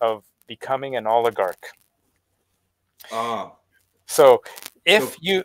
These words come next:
Speaker 1: if you are starting to make excuses for the state, you've been lost. So the second thing that he recommends is a monopoly of people's representatives over the formulation of laws.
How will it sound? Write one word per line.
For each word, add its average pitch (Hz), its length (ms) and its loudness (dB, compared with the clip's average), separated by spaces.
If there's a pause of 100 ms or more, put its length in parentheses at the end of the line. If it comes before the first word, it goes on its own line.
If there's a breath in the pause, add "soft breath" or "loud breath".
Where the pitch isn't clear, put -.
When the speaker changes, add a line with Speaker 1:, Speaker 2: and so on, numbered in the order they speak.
Speaker 1:
if 147 200 0
you 202 180 -2
are 202 80 4
starting 180 300 2
to 151 60 -12
make 165 140 2
excuses 156 440 -8
for 143 120 -2
the - 80 -6
state, - 500 -2 (1300 loud breath)
you've 123 180 -6
been 120 180 0
lost. 117 460 4 (360 loud breath)
So 120 320 6 (480)
the - 80 -6
second - 280 0
thing 180 140 0
that 156 100 6
he 147 60 2
recommends 139 500 2
is 131 140 -4
a 117 80 6
monopoly 139 720 2
of - 200 0
people's 185 460 -4
representatives 143 1080 0 (320)
over 139 280 2
the 131 100 6
formulation 135 800 2
of 110 120 -2
laws. 127 600 4